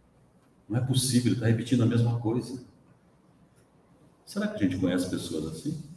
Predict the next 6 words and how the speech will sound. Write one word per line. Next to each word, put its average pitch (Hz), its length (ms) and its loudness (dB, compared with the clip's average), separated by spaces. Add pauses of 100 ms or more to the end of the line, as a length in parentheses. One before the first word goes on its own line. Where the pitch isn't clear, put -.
(3750)
Essa - 240 -4
pessoa 98 480 -2
precisa 95 680 -2 (920)
da 92 140 -6
sua 98 520 -4
atenção, - 840 -6